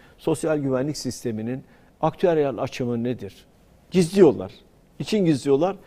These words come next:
Kılıçdaroğlu ya kalkar bir şey derse. Halbuki ben söylemem.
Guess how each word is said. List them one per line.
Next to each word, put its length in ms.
Kılıçdaroğlu 640
ya 200
kalkar 420
bir 60
şey 200
derse. 400
Halbuki 380
ben 120
söylemem. 520